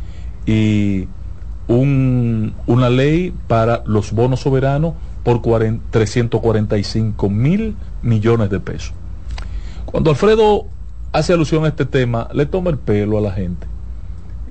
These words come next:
lo justifica de la manera más desagradable, lo está justificando, eh, en una apreciación equivocada que tiene Alfredo de que este es un pueblo de estúpidos.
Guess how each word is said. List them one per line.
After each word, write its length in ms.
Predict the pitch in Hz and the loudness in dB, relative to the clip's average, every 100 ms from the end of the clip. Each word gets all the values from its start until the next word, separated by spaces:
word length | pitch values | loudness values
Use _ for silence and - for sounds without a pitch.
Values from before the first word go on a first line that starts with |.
| - - | -6 2
lo 160 | 135 | 4
justifica 840 | 127 180 180 127 - 180 123 117 110 | 4 2 2 -2 2 0 2 0 0
de 160 | 117 | 2
la 100 | 117 | 2
manera 560 | 117 113 131 147 139 120 - - - - - - | 2 0 2 2 0 -2 -8 -10 -10 -10 -8 -2
más 240 | 120 151 | 2 4
desagradable, 800 | 147 - 120 117 110 107 101 95 - - - - - | 2 2 2 4 4 2 0 -4 -6 -10 -10 -12 -4
lo 140 | 131 131 | 2 2
está 220 | - 190 | 4 2
justificando, 960 | 190 180 185 165 139 156 135 113 107 107 - - - - - - | 2 2 2 2 0 2 2 2 0 -2 -10 -10 -10 -12 -12 -2
eh, 500 | 117 117 117 117 117 - - - | 2 4 4 2 0 -6 -12 0
en 180 | 117 131 | 2 2
una 280 | 165 170 | 2 2
apreciación 760 | 165 135 127 131 113 117 151 160 | 2 0 2 0 2 0 2 2
equivocada 560 | 156 156 131 139 143 131 | 2 2 2 2 2 2
que 80 | |
tiene 180 | 123 135 | 0 2
Alfredo 340 | 123 127 123 117 | 2 2 2 2
de 60 | |
que 80 | 135 | 0
este 140 | 131 | 0
es 80 | 139 | 2
un 100 | 139 | 2
pueblo 520 | 117 127 117 104 107 - | 2 4 4 2 -2 0
de 140 | 117 | 0
estúpidos. 600 | 107 - 101 98 92 107 | 0 0 0 0 -2 -2